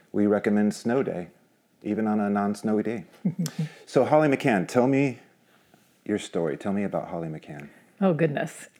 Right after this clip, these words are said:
Speaker 2: Uh, <laughs> in two minutes or less, right?
Speaker 1: Right.
Speaker 2: Um,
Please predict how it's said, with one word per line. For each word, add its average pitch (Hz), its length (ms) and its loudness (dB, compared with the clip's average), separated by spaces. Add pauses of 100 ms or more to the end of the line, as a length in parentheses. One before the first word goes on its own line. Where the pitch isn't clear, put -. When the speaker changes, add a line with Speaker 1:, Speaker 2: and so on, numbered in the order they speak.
Speaker 2:
Uh, 185 240 6 (120)
<laughs> - 120 -12
in 165 340 4 (100)
two 247 140 2
minutes 226 280 6
or 180 80 8
less, - 260 2
right? - 180 -10 (360)
Speaker 1:
Right. 101 160 6
Speaker 2:
Um, 185 480 4